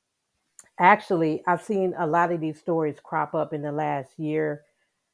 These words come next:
because it's not necessarily actually exposed on regular news, 'cause regular news wants to talk about, uh, what's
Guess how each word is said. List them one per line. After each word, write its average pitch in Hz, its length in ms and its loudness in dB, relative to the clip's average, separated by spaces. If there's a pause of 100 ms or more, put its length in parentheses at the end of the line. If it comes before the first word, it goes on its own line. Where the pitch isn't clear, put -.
(120)
because 156 480 -2
it's 180 220 -4
not 196 420 0 (320)
necessarily 160 1300 -4 (300)
actually 165 480 -2
exposed 175 680 0
on 160 140 -4
regular 156 340 -4
news, 220 260 -4
'cause 196 200 -12
regular 233 280 0
news 233 280 -4
wants 190 180 -4
to 190 80 -8
talk 175 260 -2
about, 170 460 2 (640)
uh, 170 120 2
what's 190 380 0